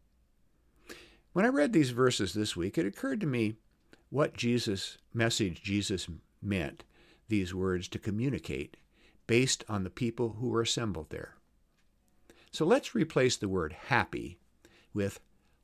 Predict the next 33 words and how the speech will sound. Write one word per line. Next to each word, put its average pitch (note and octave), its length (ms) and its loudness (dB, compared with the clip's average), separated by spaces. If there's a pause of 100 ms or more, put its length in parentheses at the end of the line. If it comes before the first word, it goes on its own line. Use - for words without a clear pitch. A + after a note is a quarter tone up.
(240)
"I A#2+ 160 4
have A#2 320 2
good G2+ 260 0
news G2+ 360 0
for," - 420 -10 (960)
and F#2 160 -6
see F#2+ 240 -2
how E2 200 -4
it - 120 -10
reads. - 460 -8 (1800)
"I G3+ 180 4
have A3 260 6
good D#3+ 260 8
news A2+ 640 2
for - 200 -4
you E2 200 -2
who E2 120 -2
are D2 120 0
poor D2+ 280 -4
in C#2+ 80 -8
spirit. G#2 420 -6 (1080)
I B3 180 8
have A3+ 260 6
good D#3+ 260 8
news D#3 680 4 (220)
for E2 200 -4
you D#2+ 200 -2
who D#2+ 140 -8
mourn. D2+ 400 -6 (1040)
I F3+ 160 4
have G#3 320 6
good G#3 240 2
news G3 640 0